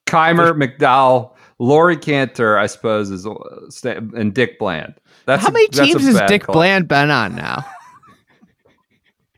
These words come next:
Speaker 1: Yeah, I was watching Live.
Speaker 2: It's like a perfect journeyman.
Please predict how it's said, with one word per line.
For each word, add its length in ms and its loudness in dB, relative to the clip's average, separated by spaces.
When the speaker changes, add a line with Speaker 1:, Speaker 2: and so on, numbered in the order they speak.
Speaker 1:
Yeah, 140 4
I 80 6
was 140 2
watching 400 2
Live. 260 4
Speaker 2:
It's 80 -8
like 180 2
a 100 2
perfect 460 0
journeyman. 640 0